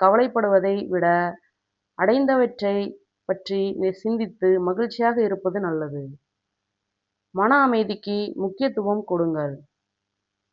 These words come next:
மன அமைதியே உண்மையான மகிழ்ச்சிக்கு வழிவகுக்கும்.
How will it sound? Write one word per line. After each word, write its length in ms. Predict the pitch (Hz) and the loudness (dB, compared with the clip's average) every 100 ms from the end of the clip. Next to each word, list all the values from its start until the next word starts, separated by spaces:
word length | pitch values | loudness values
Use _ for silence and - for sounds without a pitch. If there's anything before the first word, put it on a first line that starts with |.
| - | -6
மன 320 | 185 233 285 | 0 4 4
அமைதியே 760 | 262 233 208 202 202 208 208 _ | 4 0 0 0 2 0 -2 _
உண்மையான 880 | 190 214 254 262 220 202 202 202 - | -4 -2 0 2 2 2 0 0 -4
மகிழ்ச்சிக்கு 880 | 185 190 233 233 180 - 190 196 196 | -4 -2 -2 -6 -12 -6 -2 -2 0
வழிவகுக்கும். 720 | 185 190 190 175 160 - 147 | 0 0 2 0 -2 -8 -8